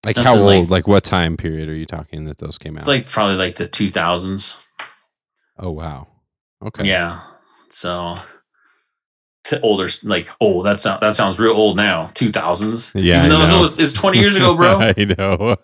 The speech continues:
Speaker 1: <laughs> Oh, man.
Speaker 2: But no, did I, I told you what my resolution was this year, right? Just to, to read some more books.
Speaker 1: Yes. Yeah, you were gonna read a book a month, I think, was what you said,
Speaker 2: Yeah,
Speaker 1: right?
Speaker 2: I'm trying to do a book a month. So yeah, I've been reading the, uh,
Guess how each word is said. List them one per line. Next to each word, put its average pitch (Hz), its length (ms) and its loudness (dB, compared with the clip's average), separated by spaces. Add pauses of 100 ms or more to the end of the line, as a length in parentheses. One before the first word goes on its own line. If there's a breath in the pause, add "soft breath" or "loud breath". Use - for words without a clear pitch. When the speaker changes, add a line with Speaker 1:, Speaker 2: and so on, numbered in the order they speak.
(140)
Speaker 1:
<laughs> 135 1300 -2 (440 loud breath)
Oh, 107 720 -2
man. 82 460 -8
Speaker 2:
But - 100 0
no, 143 200 2
did 135 120 0
I, 135 200 -2 (200)
I - 20 0
told 135 240 0
you 113 80 2
what 107 120 0
my 107 140 4
resolution 98 580 -2
was 92 160 -2
this 87 160 -4
year, 92 160 -2
right? 95 320 -2 (120)
Just - 300 -6
to, 90 260 -4 (1200)
to 107 100 -6
read 104 180 2
some 98 140 -2
more 98 180 0
books. 101 600 -2
Speaker 1:
Yes. 107 480 0 (100)
Yeah, 101 140 2
you 92 160 4
were 95 60 2
gonna 92 200 2
read 92 180 4
a 87 60 0
book 110 220 2
a 101 40 2
month, 107 280 2
I 76 80 -2
think, 73 300 -8
was 78 180 -6
what 78 100 -4
you - 80 -10
said, 113 120 -4
Speaker 2:
Yeah, 92 180 0
Speaker 1:
right? 98 140 -4
Speaker 2:
I'm 101 60 -10
trying 98 220 -4
to 95 100 -4
do 87 60 -4
a - 20 -8
book 92 200 -6
a 90 40 -6
month. 92 260 -4
So - 120 -4
yeah, 95 140 0
I've 90 80 -4
been 92 100 -6
reading 95 380 -2
the, 90 260 -4
uh, 85 240 -4